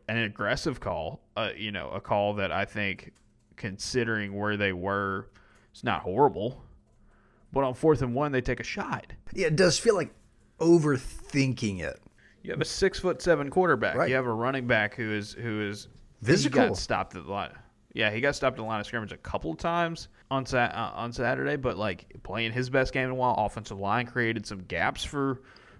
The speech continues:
Speaker 1: uh, you know, at a higher level than usual. I mean, you turn the ball over, and they score, and they tie the game up, and they go into halftime with, you know, with the, with the lead,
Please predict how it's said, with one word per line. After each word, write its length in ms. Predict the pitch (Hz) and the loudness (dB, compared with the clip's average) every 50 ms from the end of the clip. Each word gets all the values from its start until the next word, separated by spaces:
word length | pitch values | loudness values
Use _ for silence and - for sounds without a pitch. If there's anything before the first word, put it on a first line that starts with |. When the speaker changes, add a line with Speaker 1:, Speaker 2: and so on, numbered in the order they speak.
| - - - | -16 -8 -4
Speaker 1:
uh, 120 | 110 101 107 | -2 -2 0
you 160 | 101 131 113 | 0 0 2
know, 280 | 110 107 107 95 80 | 2 2 2 2 0
at 240 | 92 98 69 98 117 | -2 -2 0 2 2
a 80 | 113 104 | 2 2
higher 300 | 110 113 117 113 110 113 | 2 4 4 4 4 4
level 320 | 120 123 117 113 117 117 | 4 4 4 4 2 0
than 120 | 113 110 110 | -2 -2 -2
usual. 520 | 117 117 120 120 135 127 120 120 120 - - - - - - - - _ _ _ _ _ _ _ _ _ | -4 -4 -4 -4 -4 -6 -6 -6 -8 -12 -20 -20 -20 -20 -20 -20 -20 _ _ _ _ _ _ _ _ _
I 40 | - | -6
mean, 80 | 135 127 | -6 -2
you 40 | 110 | 2
turn 160 | - 131 135 | 2 4 4
the 60 | 135 | 6
ball 240 | 123 117 107 98 95 | 6 6 4 4 0
over, 300 | 90 95 98 101 117 - - - - - - - _ _ _ _ _ | 0 -2 -2 -4 -4 -6 -14 -20 -20 -20 -20 -20 _ _ _ _ _
and 500 | 101 101 101 101 101 98 95 92 92 90 - - - _ _ _ _ _ _ _ _ _ _ _ _ - | -2 -2 0 0 0 0 -2 -4 -6 -12 -14 -18 -20 _ _ _ _ _ _ _ _ _ _ _ _ -6
they 120 | - 190 | -4 -4
score, 380 | - - 185 180 - - - - _ _ _ - - _ _ _ _ _ _ _ _ _ _ _ _ _ _ _ _ _ _ _ _ _ _ _ _ _ _ _ - | -2 -2 -2 -2 -2 -4 -8 -16 _ _ _ -20 -20 _ _ _ _ _ _ _ _ _ _ _ _ _ _ _ _ _ _ _ _ _ _ _ _ _ _ _ -12
and 120 | 127 113 | -8 -6
they 80 | 107 104 | -6 -4
tie 220 | - 113 92 98 | 0 2 2 2
the 60 | 101 98 | 2 -2
game 180 | 98 98 95 | -2 -2 -2
up, 240 | 85 87 85 - - _ _ _ _ | -4 -6 -8 -8 -10 _ _ _ _
and 120 | 117 117 | -6 -6
they 60 | 110 | -4
go 120 | 101 98 95 | -4 -4 -4
into 140 | 92 98 98 | -2 -2 0
halftime 640 | 104 98 98 98 - 104 101 101 98 98 98 104 - - _ _ _ _ _ _ _ _ - - | 0 0 0 -2 -2 -4 -4 -2 -2 -4 -6 -10 -14 -18 _ _ _ _ _ _ _ _ -16 -10
with, 380 | 95 95 92 104 110 - - - - _ _ _ | -8 -8 -8 -8 -10 -14 -18 -20 -20 _ _ _
you 100 | - 107 | -10 -10
know, 120 | 92 85 85 | -8 -8 -8
with 200 | 80 92 92 92 | -8 -10 -10 -8
the, 200 | 98 95 95 - | -8 -8 -8 -8
with 160 | - 104 101 | -8 -8 -8
the 80 | 104 98 | -4 -4
lead, 280 | 139 170 - - - | -4 -2 -4 -6 -8